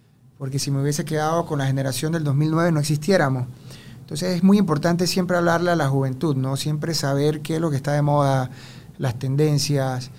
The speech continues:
eh, el refrescar el sitio para poder seguir hablando, eh, no al fundador,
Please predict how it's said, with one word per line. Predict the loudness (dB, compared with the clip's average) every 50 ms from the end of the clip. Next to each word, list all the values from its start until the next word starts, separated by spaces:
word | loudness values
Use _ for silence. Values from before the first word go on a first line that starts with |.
| -20 -20 _ _ _ -14
eh, | -10 -6 -6 -4 -4 -4
el | -2
refrescar | -2 -2 -2 -2 -2 -6 -4 -2 -2 0 0
el | 0 0
sitio | 0 0 0 0 0 0 0 0
para | 0 0 0 0
poder | 0 0 0 0
seguir | 0 0 0 0 2
hablando, | 0 0 2 2 2 2 4 4 4 2 2 -2 -10 -20 -20 -20 -14
eh, | -10 -8 -6 -4
no | -4 -2 0 2 2 2 4
al | 2 2 0
fundador, | 0 0 2 4 4 4 6 6 6 4 4 2 0